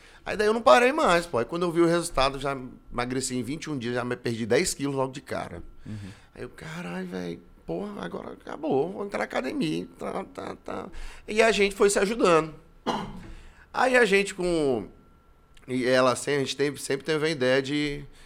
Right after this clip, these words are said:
Speaker 1: ela sempre gostou muito disso, né? Suplementação alimentar,
Speaker 2: Uhum.
Speaker 1: fit, ela sempre foi muito envolvida com isso. Ela, "Pô, amor, bora,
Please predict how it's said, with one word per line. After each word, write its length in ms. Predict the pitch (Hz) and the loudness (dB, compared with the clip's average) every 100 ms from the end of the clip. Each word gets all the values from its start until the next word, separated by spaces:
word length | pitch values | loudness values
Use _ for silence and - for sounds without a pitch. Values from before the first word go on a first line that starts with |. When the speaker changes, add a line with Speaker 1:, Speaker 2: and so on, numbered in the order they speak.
| - | -10
Speaker 1:
ela 160 | - 131 | -2 -2
sempre 280 | 131 156 151 | 0 -2 0
gostou 360 | 156 170 160 | -2 0 -2
muito 280 | 147 147 175 | -2 -4 -6
disso, 340 | 143 107 - 113 | -4 -4 -4 -6
né? 100 | 123 | -8
Suplementação 600 | - 113 113 113 - 107 | -8 -8 -6 -8 -8 -8
alimentar, 840 | 107 107 - 107 113 110 110 117 | -8 -10 -8 -6 -4 -4 -4 -6
Speaker 2:
Uhum. 140 | 107 110 | -6 -8
Speaker 1:
fit, 260 | - 117 110 | -6 -6 -6
ela 120 | 113 | -6
sempre 280 | - 135 135 | -6 -8 -4
foi 200 | - 147 | 4 4
muito 240 | 135 151 | 4 2
envolvida 360 | 165 165 151 151 | 2 2 2 -2
com 120 | 151 | -4
isso. 320 | 156 110 - - | -8 -8 -8 -10
Ela, 120 | 69 - - | -12 -16 -10
"Pô, 140 | 170 | -6
amor, 200 | 165 117 | -4 -4
bora, 380 | 110 127 160 | -2 -2 -2